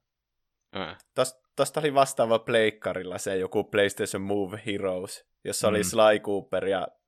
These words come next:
Speaker 2: Ratchet ja Clank ja Jack and Daxter, ja niillä tehtiin jotain tommosia liikkumisjuttuja.
Speaker 3: Siis ne on niin mun mielestä ärsyttäviä. Just tommosia, niinku, ne on tarkoitettu vain ja ainoastaan yhteen asiaan, siihen, että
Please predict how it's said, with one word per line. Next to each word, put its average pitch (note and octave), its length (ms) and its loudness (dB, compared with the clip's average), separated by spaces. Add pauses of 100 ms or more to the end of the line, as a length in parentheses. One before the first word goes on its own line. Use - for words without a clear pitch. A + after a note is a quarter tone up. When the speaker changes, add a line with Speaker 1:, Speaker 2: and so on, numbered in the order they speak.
(220)
Speaker 2:
Ratchet G#2 420 -4
ja G2+ 100 0
Clank G2 500 -4
ja E2+ 200 -4 (1300)
Jack F#2+ 220 -2
and F2+ 160 -4
Daxter, F#2+ 500 -6
ja G2+ 120 -6
niillä G2+ 260 -2
tehtiin G#2+ 320 -4
jotain A2+ 520 0
tommosia A2+ 440 -2
liikkumisjuttuja. A#2+ 960 -8 (100)
Speaker 3:
Siis - 360 -16
ne A3 60 -2
on G#3 120 -4
niin G#3 200 -6
mun D#3 140 -4
mielestä C3+ 300 -6
ärsyttäviä. G2+ 880 -2
Just E3 240 -6
tommosia, C3 320 -2
niinku, B2 180 -4
ne D#3+ 100 -4
on F3+ 80 -4 (100)
tarkoitettu F3 520 -4
vain E3+ 220 2
ja C3 220 -2
ainoastaan A#2 440 -4
yhteen A2 360 -4
asiaan, F#2+ 320 -6
siihen, B2+ 260 -4
että G2 260 -6